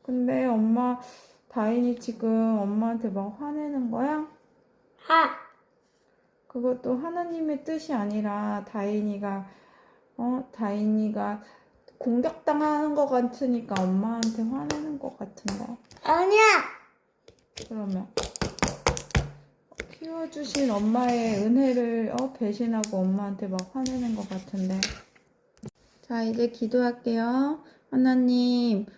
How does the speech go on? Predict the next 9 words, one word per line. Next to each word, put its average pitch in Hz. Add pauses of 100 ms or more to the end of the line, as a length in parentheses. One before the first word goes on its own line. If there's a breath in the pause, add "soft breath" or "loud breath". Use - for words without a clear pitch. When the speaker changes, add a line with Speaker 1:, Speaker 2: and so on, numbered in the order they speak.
(160)
Speaker 1:
오늘 214 (140)
미가의 208
집에서 202 (260 soft breath)
유숙하던 196
제사장 202
레이 190
지파 196
사람과 208 (460 loud breath)
그리고 214